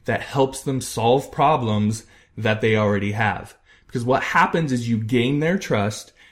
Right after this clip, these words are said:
and eventually they're gonna have a problem that they either can't solve themselves or they simply don't want to, and they're willing to pay someone to do it for them.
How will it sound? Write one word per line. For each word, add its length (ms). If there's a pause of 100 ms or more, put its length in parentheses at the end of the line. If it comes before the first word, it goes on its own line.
and 100
eventually 520
they're 160
gonna 140
have 240
a 60
problem 400
that 160
they 280 (100)
either 240
can't 400
solve 300
themselves 560
or 160
they 100
simply 420
don't 300
want 280
to, 360 (280)
and 100
they're 100
willing 300
to 80
pay 280
someone 640 (300)
to 100
do 180
it 60
for 260
them. 360